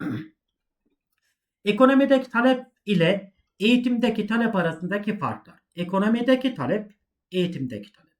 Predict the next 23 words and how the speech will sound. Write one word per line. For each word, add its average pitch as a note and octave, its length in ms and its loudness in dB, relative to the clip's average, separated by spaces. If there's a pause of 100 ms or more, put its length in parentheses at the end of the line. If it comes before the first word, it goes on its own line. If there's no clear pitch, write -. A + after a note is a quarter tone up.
(920)
Eğitim D4 400 4
talebi G3 600 -2 (520)
diğer A#3+ 500 6
mallara A3+ 580 4
olan D3+ 360 2
talep A#3+ 360 -2
gibi F#3+ 300 -2
devamlılık G3 680 4 (120)
arz B2+ 320 -6
ediyor. C#3+ 480 -10 (280)
Eğitim G3+ 420 0
talebi A2+ 440 -6
sürekli G#3 800 -8
devamlılık C#3 600 -2
arz F#2+ 200 -20
ediyor. F#3+ 440 -4 (500)
İlkokuldan F#3+ 1040 0
ortaokula, B2+ 840 -4
ortaokuldan C#3+ 920 -2
liseye, D3 500 -6
zaten D3+ 420 -2
bunlar G2 300 -12
zorunlu. E3 640 -2